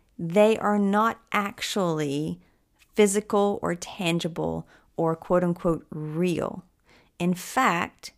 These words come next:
you may be the only person with that memory, because even if other people were with you,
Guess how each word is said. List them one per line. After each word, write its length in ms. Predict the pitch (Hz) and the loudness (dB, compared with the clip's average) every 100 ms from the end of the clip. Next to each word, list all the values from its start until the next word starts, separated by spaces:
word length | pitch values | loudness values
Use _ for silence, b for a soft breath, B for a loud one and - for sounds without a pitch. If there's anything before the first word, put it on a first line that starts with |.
| _ _ _ | _ _ _
you 160 | 180 233 | 2 6
may 120 | 233 | 6
be 140 | 185 185 | 4 0
the 200 | 170 - - | 0 -4 -2
only 420 | 220 277 330 339 | 6 8 8 8
person 600 | 320 285 294 - 147 170 175 b b b | 4 2 0 -2 -2 -2 -6 b b b
with 280 | 180 240 240 | 2 2 4
that 240 | 226 - | 0 2
memory, 580 | 190 226 240 147 175 277 - _ _ _ _ _ _ _ _ - | 2 2 2 0 -2 -6 -8 _ _ _ _ _ _ _ _ -10
because 300 | 208 208 - - | -2 -2 -4 -2
even 260 | 254 277 | 2 4
if 120 | 269 - | 4 2
other 180 | 233 247 | 2 2
people 420 | 247 240 233 233 | 2 -2 0 0
were 160 | 190 180 | 0 -2
with 440 | 175 196 240 - | 2 2 0 -2
you, 340 | 285 330 359 | -2 0 -4